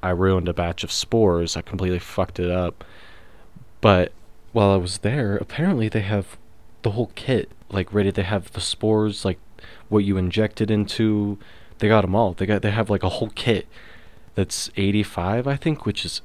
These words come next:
oh, wow, that's a lot. But, I mean, compared to waiting, like, you could buy it online and maybe save, I don't know if you'd, actually, I think it'd be more, and you'd have to wait. It depends.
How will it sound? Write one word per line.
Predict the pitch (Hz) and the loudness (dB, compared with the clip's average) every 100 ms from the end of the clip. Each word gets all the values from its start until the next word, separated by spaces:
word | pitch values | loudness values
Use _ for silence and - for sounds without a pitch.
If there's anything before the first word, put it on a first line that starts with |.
| - - - 123 | -16 -20 -4 0
oh, | 107 85 85 - | 0 -2 -10 -4
wow, | 98 82 | -2 -2
that's | 87 - | -4 -6
a | 76 | -6
lot. | - - - | -8 -8 -4
But, | - 110 - - - - - - - - - - - - | 2 4 2 -6 -20 -20 -20 -20 -20 -20 -20 -20 -20 -4
I | 113 | 0
mean, | 101 98 90 87 87 87 - - | 2 2 2 0 -4 -6 -12 -6
compared | - 110 - 107 104 92 - - - - | -2 -2 0 2 2 0 -6 -20 -20 -14
to | - 104 | -12 -10
waiting, | 92 98 101 110 117 127 123 | -4 0 0 0 0 0 0
like, | 117 107 | -2 -2
you | 110 | -4
could | 104 | -4
buy | 107 | -4
it | 110 | -4
online | 98 90 95 104 | -6 -6 -4 -2
and | 101 | -2
maybe | 95 92 90 | -2 -4 -6
save, | - 95 90 87 85 - - - - - - - - - - | -6 -2 0 -2 -6 -16 -20 -20 -20 -20 -20 -20 -20 -16 -8
I | 90 92 | -4 -2
don't | 101 | -2
know | 85 | -4
if | - | -8
you'd, | 85 - - | -12 -14 -6
actually, | 98 104 - 87 | -2 -2 -2 -2
I | |
think | 90 135 | -2 -4
it'd | 92 | -4
be | 87 | -2
more, | 90 123 123 - | 2 6 6 4
and | 135 127 | 2 2
you'd | 98 | 0
have | - 95 - | -2 -6 -4
to | |
wait. | 87 107 107 85 - - - - - - - - - | -2 2 2 0 -6 -20 -20 -20 -20 -20 -20 -18 -14
It | - | -12
depends. | - - 104 90 82 90 - | -8 0 2 2 0 -4 -8